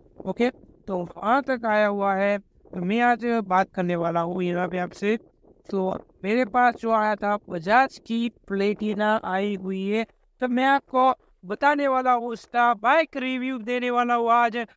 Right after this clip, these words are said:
और उसका जो टू थाउजेंड ट्वेंटी वन में ली गई थी बाइक,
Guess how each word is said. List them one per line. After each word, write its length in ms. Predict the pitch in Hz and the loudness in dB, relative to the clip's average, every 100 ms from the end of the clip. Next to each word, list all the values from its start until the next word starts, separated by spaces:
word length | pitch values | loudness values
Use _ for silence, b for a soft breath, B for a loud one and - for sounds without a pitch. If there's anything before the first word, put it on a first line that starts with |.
| _ - | _ -4
और 320 | 214 214 220 - _ | 2 4 4 -2 _
उसका 460 | 247 240 - 240 240 | -8 -8 -2 2 2
जो 160 | 214 | 0
टू 540 | 226 _ _ 269 285 294 | -6 _ _ -4 -2 -4
थाउजेंड 600 | - 254 240 226 247 220 | -2 2 4 2 -2 -2
ट्वेंटी 380 | 233 233 240 240 | -4 -2 -2 0
वन 380 | 233 262 254 | 2 2 0
में 280 | 240 240 240 | -2 -2 -2
ली 340 | 233 226 240 220 | -4 -4 -4 -2
गई 280 | 220 226 | -2 -2
थी 300 | 220 208 214 | -4 -6 -4
बाइक, 520 | 190 208 262 269 269 | -2 2 4 2 0